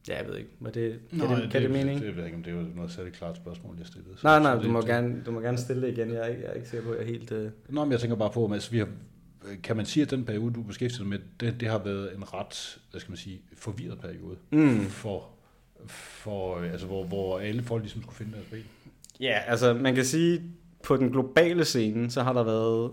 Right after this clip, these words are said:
Speaker 1: nogle store udviklinger i forhold til, til tech lashes og så videre. Altså, mit projekt har ligesom kørt over de sidste tre et halvt år, og så for-, foregående det sådan begyndt at kigge på det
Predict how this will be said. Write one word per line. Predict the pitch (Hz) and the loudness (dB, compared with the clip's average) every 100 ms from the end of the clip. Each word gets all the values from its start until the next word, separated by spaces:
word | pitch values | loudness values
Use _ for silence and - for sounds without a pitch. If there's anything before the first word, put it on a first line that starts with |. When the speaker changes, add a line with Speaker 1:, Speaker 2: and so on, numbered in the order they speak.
| - | -4
Speaker 1:
nogle | 123 113 107 | -2 -2 -2
store | - 110 110 120 123 120 - - | -2 -2 2 2 2 -2 -10 -6
udviklinger | 127 117 113 113 107 104 107 - | 0 2 2 0 -2 -2 -4 -6
i | |
forhold | 110 110 107 104 107 | -2 -2 0 -2 -6
til, | 107 110 104 101 - _ _ _ _ _ | -6 -4 -4 -8 -18 _ _ _ _ _
til | - 113 | -10 -6
tech | - 120 117 | 2 4 4
lashes | 117 104 - 98 | 2 2 0 -4
og | 104 | -6
så | 107 | -6
videre. | 101 101 104 104 - | -4 -4 -4 -4 -4
Altså, | 104 | -6
mit | 107 107 | -6 -4
projekt | 110 113 110 | 0 0 2
har | 110 | 0
ligesom | 104 104 101 - - - | -2 -4 -8 -10 -20 -6
kørt | 113 110 | -2 0
over | 101 101 98 101 - _ - | 0 0 -2 -6 -16 _ -16
de | |
sidste | - 101 104 | -14 -10 -10
tre | - 110 | -4 -4
et | 107 | 2
halvt | 139 143 | 4 8
år, | 123 113 - - | 6 4 -2 -10
og | 113 | -6
så | 110 107 - - _ _ _ _ _ _ | -2 -2 -4 -20 _ _ _ _ _ _
for-, | - - - 110 110 | -20 -6 2 2 2
foregående | 110 110 107 110 104 | 0 -2 0 -2 -4
det | 104 101 101 | -4 -4 -4
sådan | 104 104 | -8 -8
begyndt | 104 101 | -6 -6
at | 104 | -8
kigge | - 110 | -10 -8
på | - | -4
det | 104 | -4